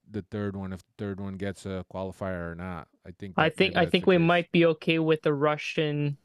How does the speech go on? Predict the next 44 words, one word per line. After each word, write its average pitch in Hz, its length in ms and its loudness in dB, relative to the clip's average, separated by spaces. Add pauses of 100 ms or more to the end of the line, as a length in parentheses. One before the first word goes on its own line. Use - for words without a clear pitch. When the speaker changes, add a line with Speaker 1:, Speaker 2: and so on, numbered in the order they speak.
(140)
Speaker 2:
suspension - 1080 2
that's 156 220 2
going 156 240 2
on. 147 60 2
I'm 147 100 0
Speaker 1:
Yeah, 143 120 4
Speaker 2:
not 147 180 4
Speaker 1:
third 123 200 4
Speaker 2:
sure, 107 200 6
Speaker 1:
U. - 60 6
Speaker 2:
but 151 100 4
I 151 40 2
know 156 220 2
that 151 260 2 (680)
the, 147 420 6
the 156 60 2
Dutch 165 340 2
are 160 100 2
also 151 460 0
passing, 147 460 0
have 151 240 2
been 147 140 2
passing 139 440 0
us, - 340 -4 (180)
um, 135 540 4 (240)
in 156 80 4
the 147 80 2
coefficient 139 800 0 (220)
too. 143 240 -2
But 143 100 2
I 143 80 4
don't 175 180 2 (120)
know 170 160 4
when 160 300 2
that, 143 280 2 (320)
that 151 180 2
goes 147 220 0
into 143 220 -2
effect, 135 340 -2
if 143 140 -8
that 139 120 4
would 139 120 0
be 139 100 -2
for 135 480 -4